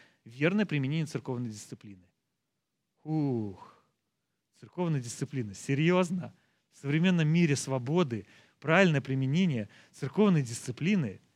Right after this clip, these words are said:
как это звучит в наше время? Вообще, церковная дисциплина. Мы с вами об этом поговорим, э, в след-, не, не в следующее воскресенье, через несколько воскресений, уже после Пасхи, о том, что такое применение церковной дисциплины и что такое верное применение церковной дисциплины,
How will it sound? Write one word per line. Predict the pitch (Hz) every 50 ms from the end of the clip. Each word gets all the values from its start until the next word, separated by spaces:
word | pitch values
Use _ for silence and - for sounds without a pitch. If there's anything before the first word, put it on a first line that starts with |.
| _ _
как | - 147 175 - 175
это | - 156
звучит | 135 131 151 170 - - - 202 147
в | - -
наше | 127 135 147 147 - 139
время? | 127 127 151 165 147 117 107 104 - _ _ _ _ _ _ _ _ _ _ _ _ _ _ _ _ _ _ _ _ _ _ _ _ _ _ _
Вообще, | 127 127 - - 175 123
церковная | - - - 113 - 160 156 151 135
дисциплина. | 131 - 160 - - 131 113 104 95 98 _ _ _ _ _ _ _ _ _
Мы | 151 165
с | -
вами | 180 175 170
об | 160 156
этом | 160 156 139
поговорим, | - 151 139 151 160 160 147 131 113 104 - _ _ _ _ -
э, | 120 117 117 110 107
в | - -
след-, | 165 180 165 131 117 127
не, | 139 139 135
не | 131 131 139
в |
следующее | - 233 202 - 143
воскресенье, | 123 - - 131 - 139 117 113
через | - - 131
несколько | 147 143 - - 120 - 120
воскресений, | 120 - - 139 - - 196 185 147
уже | 117 113 117
после | - 139 - - 127
Пасхи, | - 165 180 208 - - - - - - - - - _ _
о | - 131
том, | - - 160 139
что | - 160
такое | 135 143 - 143 139 123
применение | - 135 139 143 151 147 143 131 117
церковной | - - 123 - 160 143 135 135
дисциплины | 127 - - 143 - 160 151 139
и | - 160
что | - - 175
такое | - 170 - - 151 143
верное | 143 208 311 320 220 160 127
применение | - 131 131 131 127 120 113 107
церковной | 101 - 117 - - 127 113 117 113 110
дисциплины, | 110 113 - - 151 139 - 131 123 107 98